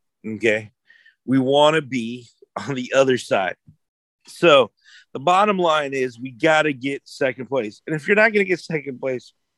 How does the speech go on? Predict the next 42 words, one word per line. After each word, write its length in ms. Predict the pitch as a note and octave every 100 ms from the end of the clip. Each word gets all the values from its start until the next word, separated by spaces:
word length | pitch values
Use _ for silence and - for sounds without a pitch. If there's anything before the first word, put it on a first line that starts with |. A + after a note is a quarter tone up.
| _
y-, 80 | G2+
you're 480 | C3 A#2 G#2 B2 E3
right. 240 | F3+ B2+ - _ -
<laughs> 220 | - C#3
Try 200 | - G3
to 60 | F#3+
get 180 | E3 C3+
fourth, 260 | D#3+ D3+ _ _ - - -
at 140 | C#3
least. 340 | B2+ - - _
Stay 120 | -
on 140 | G3 F#3
the 140 | D3+
other 140 | D3 C3
side 340 | - G#2 F#2+ - _ _ _
of 160 | - A#2+
the 80 | A#2
bracket. 380 | A2 G#2+ - F#2+
But, 160 | E3+
I 60 | E3
mean, 180 | D#3+ C#3+ _ _ _ - - -
we 200 | G3 A3+
just 200 | A3+ F3+
wanna 260 | F3 E3
hope 260 | C#3 D3+ - _ _ _ -
that 160 | C#3
New 220 | A#2+ B2+
England 300 | D#3 E3+ F3+
gets 220 | D#3 - -
knocked 260 | B2+ -
out. 220 | C3 A#2 - -
We 160 | C3+ F#3
get 160 | F3+
that 140 | F3 E3
second 360 | - D3 D3+
place, 320 | B2 B2 A#2+ -
and 80 | B2+
we 100 | C3+
can 120 | B2+ B2
have 140 | A2
home 200 | A2+ A2+
field 300 | A#2 G#2